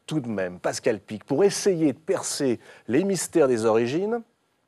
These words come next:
en recomposant ce qui peut-être a pu exister,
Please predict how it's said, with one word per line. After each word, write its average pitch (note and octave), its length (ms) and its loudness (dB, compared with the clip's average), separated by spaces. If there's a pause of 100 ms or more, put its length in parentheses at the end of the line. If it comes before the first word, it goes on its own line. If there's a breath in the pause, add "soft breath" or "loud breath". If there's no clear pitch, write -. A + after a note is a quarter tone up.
(360)
en E3 200 2
recomposant G3+ 840 2
ce D#3+ 100 -2
qui F#3 160 -2
peut-être F4 640 0
a E3+ 80 4
pu G#3+ 200 -4
exister, D3 600 -2